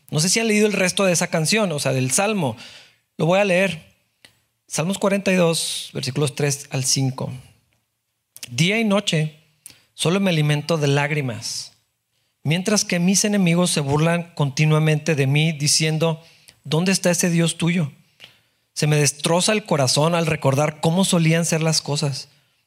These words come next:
Yo caminaba entre la multitud de adoradores, encabezaba una gran procesión hacia la casa de Dios, cantando de alegría y dando gracias en medio del sonido de una gran celebración. ¿Por qué estoy desanimado?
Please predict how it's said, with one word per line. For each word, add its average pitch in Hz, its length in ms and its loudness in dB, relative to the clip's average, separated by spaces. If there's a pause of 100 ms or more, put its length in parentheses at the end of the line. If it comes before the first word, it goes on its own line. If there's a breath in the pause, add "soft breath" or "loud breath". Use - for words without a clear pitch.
(180)
Yo 139 120 0
caminaba 185 440 2
entre 190 200 0
la 170 120 0
multitud 160 440 0
de 185 60 4
adoradores, 165 680 2 (240 loud breath)
encabezaba 151 640 0
una 185 240 0
gran 180 260 -2
procesión 170 500 0
hacia 175 200 0
la 147 180 0
casa 160 240 -2
de 165 140 2
Dios, 160 300 0 (220 loud breath)
cantando 170 520 0
de 202 80 4
alegría 165 560 0 (240 loud breath)
y - 80 -4
dando 156 260 0
gracias 170 540 0 (220 loud breath)
en 147 180 2
medio 180 240 2
del 190 120 2
sonido 160 400 2
de 175 60 2
una 175 160 2
gran 170 220 0
celebración. 156 640 0 (640)
¿Por - 160 -14
qué - 100 -2
estoy 185 220 0
desanimado? 180 800 2